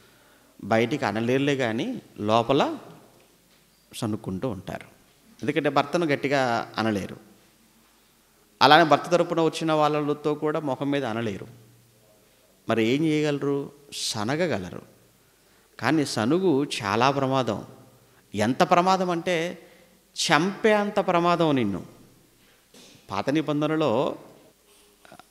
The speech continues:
ఇస్రాయేలీలు మాటి మాటికి సనిగేవారట. తెలుసు కదా పాత నిబంధన చరిత్రలో, ఇస్రాయేలీల ప్రయాణపు చరిత్రలో ఇస్రాయేలీలు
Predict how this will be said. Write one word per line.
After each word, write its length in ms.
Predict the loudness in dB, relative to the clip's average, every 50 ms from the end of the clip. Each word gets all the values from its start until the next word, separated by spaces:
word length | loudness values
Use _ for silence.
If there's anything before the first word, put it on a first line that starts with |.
| -12 -8
ఇస్రాయేలీలు 920 | -6 -4 -2 0 2 4 4 4 4 4 2 2 2 2 2 2 2 2 0
మాటి 340 | 0 0 0 0 -2 0 0
మాటికి 360 | 0 0 0 -2 -4 -6 -4
సనిగేవారట. 680 | -2 0 0 2 2 2 2 2 0 -2 -4 -6 -6 -6
తెలుసు 220 | -6 -6 -6 -6
కదా 200 | -6 -4 -4 -4
పాత 260 | -2 -2 -2 -2 0
నిబంధన 340 | -2 -4 -4 -4 -4 -4 -6 -6 -6 -8
చరిత్రలో, 360 | -8 -6 -6 -6 -4 -4 -4
ఇస్రాయేలీల 420 | -4 -4 -4 -4 -4 -4 -4 -6
ప్రయాణపు 600 | -6 -6 -6 -6 -4 -4 -4 -6 -8 -8 -8 -8 -6 -6 -6
చరిత్రలో 600 | -6 -6 -4 -6 -6 -4 -2 -2 -2 -2 -2 -4 -8 -14 -20 -20 -20 -20 _ _ _ _ _ _ -20 -20 -20 -20 -20 _ -10 -8
ఇస్రాయేలీలు 1080 | -6 -6 -4 -2 0 2 2 2 2 0 0 0 0 0 -2 0 0 0 0 0 -2